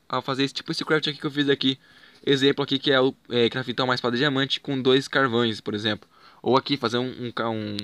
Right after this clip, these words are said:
um diamante com seis, cinco sticks, entendeu? Esse tipo de craft bem desenhadinho, pode ver, tá? Cada um, cada slotzinho tem o seu item, alguns não, né? E aqui no caso do ma-, da, tem uns com um tipo de item, outros com não. Lembrando que no primeiro craft que eu ensinei,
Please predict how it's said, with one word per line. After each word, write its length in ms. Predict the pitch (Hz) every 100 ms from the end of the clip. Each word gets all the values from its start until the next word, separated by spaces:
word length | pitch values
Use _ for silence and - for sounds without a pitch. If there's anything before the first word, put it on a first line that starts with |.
| 117
um 60 |
diamante 540 | 131 156 127 127 - 127 - - _ _
com 340 | 131 123 117
seis, 380 | - - 151 135
cinco 400 | 107 - 147 147
sticks, 460 | - - 104 - - - -
entendeu? 280 | 123 135 123
Esse 120 | 139
tipo 140 | -
de 60 | 170
craft 340 | - 151 147
bem 140 | 147 175
desenhadinho, 600 | 180 151 143 117 156 131
pode 200 | 117 120
ver, 100 | 131
tá? 180 | 113 113
Cada 240 | 117 127
um, 140 | 131
cada 180 | 113 131
slotzinho 500 | 127 120 120 113 120
tem 160 | 117 113
o 60 |
seu 320 | 107 - 113 107 _ - - _
item, 360 | 127 147 143 127
alguns 480 | 113 120 123 - -
não, 240 | 120 120 127
né? 180 | 120 - - - 120
E 60 |
aqui 160 | 120 127
no 80 | 117
caso 300 | 117 113 110
do 100 | 110
ma-, 160 | 76
da, 240 | 107 104 104 - _ _ -
tem 180 | 113
uns 260 | 113 110 107
com 140 | - 120
um 140 | 120
tipo 280 | - - 131
de 80 | 135
item, 240 | 120 120
outros 180 | 113 -
com 80 | 117
não. 200 | 113 113 - -
Lembrando 300 | 120 123 131
que 100 | -
no 120 | 131 127
primeiro 280 | 131 127
craft 280 | - 123 -
que 80 | -
eu 20 |
ensinei, 340 | 120 147 147